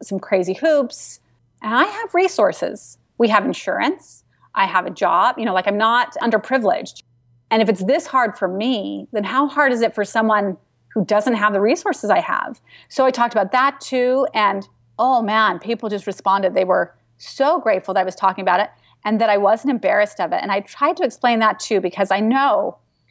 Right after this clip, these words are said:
that one of the key things for many, many people who suffer depression is just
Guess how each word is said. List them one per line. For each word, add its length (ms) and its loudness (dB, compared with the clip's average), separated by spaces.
that 120 0
one 160 2
of 100 2
the 80 0
key 340 -4
things 500 -2
for 140 -4
many, 560 2
many 600 0
people 260 -2
who 100 0
suffer 260 0
depression 540 0
is 260 2
just 420 0